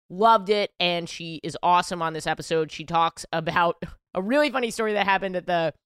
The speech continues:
McDonald's on Delancey and Essex. If you're a New Yorker, you know it's funny to begin with 'cause that McDonald's is a wild, wild time.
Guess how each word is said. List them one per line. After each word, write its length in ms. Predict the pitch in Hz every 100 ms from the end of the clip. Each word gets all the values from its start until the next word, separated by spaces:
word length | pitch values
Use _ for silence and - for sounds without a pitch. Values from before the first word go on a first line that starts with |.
| _
McDonald's 640 | 190 190 - 214 220 208
on 140 | 190 185
Delancey 460 | 170 185 190 -
and 60 | 185
Essex. 360 | 175 170 175 -
If 100 | 151
you're 160 | 175
a 40 | 170
New 100 | 185
Yorker, 540 | 196 208 208 202 190 - _
you 160 | 175 190
know 380 | 190 196 196 -
it's 200 | - 190
funny 260 | - 196 185
to 80 | 175
begin 300 | 170 165 170
with 200 | 165 160
'cause 140 | 165
that 220 | 156 160 - -
McDonald's 580 | 180 160 175 165 160 147
is 180 | 139 170
a 60 |
wild, 420 | 165 175 175 170
wild 360 | 170 170 165 165
time. 340 | 170 170 160